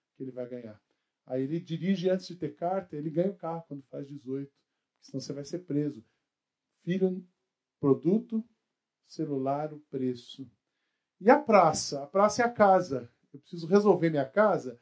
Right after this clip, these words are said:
eu preciso, eu preciso fazer a minha família funcionar. Então eu dou um preço, eu tenho os meus produtos, eu negocio, eu faço a minha promoção. E você vai negociando com a família. Já viu relacionamentos assim?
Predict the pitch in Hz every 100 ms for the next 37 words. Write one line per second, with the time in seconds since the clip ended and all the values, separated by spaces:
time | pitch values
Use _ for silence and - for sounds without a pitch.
0 | _ _ 160 165 175 190 220 220 - 180
1 | 220 220 220 185 202 202 190 196 190 196
2 | 196 185 196 180 226 175 127 120 - _
3 | _ _ _ - 190 240 269 202 208 190
4 | 190 214 247 - 262 240 190 185 175 151
5 | 156 151 160 147 196 208 170 160 170 160
6 | 147 - 196 208 196 190 185 185 185 185
7 | 180 180 180 185 - 143 135 - _ _
8 | - 139 147 160 135 147 151 160 151 160
9 | - - 160 180 170 135 135 143 - 127
10 | 127 123 123 - _ _ _ _ _ 147
11 | 151 190 185 165 - 160 143 151 151 131
12 | 131 - 185